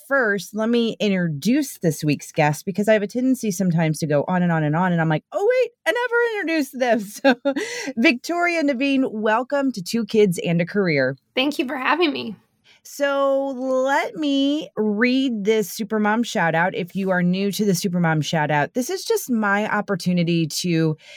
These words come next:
Speaker 1: shout out moms and just let moms know how much they are valued, how much they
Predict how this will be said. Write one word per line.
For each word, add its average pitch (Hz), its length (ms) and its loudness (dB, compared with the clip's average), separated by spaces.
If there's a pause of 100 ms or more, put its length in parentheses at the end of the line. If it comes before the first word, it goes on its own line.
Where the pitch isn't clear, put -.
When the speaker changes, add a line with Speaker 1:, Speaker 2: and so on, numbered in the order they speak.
(240)
Speaker 1:
shout 208 380 -2
out 233 320 0 (260)
moms 180 640 0
and 180 220 0
just 180 400 -4 (220)
let 165 380 0
moms 190 440 0
know 160 340 2
how 165 260 -2
much 165 340 0
they 156 200 0
are 143 140 0
valued, 208 520 0
how 170 220 -4
much 151 340 0
they 143 480 0